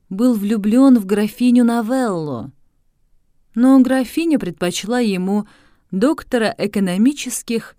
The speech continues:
и коммерческих наук из Козенца, с которым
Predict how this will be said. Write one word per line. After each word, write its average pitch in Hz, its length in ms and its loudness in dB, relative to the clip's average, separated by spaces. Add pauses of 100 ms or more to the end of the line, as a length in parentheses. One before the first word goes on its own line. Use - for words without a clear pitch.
(340)
и 226 120 -4
коммерческих 233 800 2
наук 208 500 -4 (420)
из 269 200 -4
Козенца, 175 800 -4 (760)
с - 140 -16
которым 320 540 -4